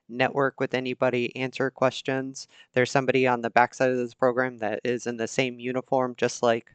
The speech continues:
them who can use this program to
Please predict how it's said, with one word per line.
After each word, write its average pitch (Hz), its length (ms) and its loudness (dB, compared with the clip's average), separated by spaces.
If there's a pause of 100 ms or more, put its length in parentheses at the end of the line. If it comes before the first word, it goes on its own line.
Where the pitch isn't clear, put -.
(100)
them 147 380 0 (420)
who 123 480 2 (240)
can 123 420 -2
use 139 280 -2
this 135 140 -2
program 123 500 0 (300)
to 120 500 -2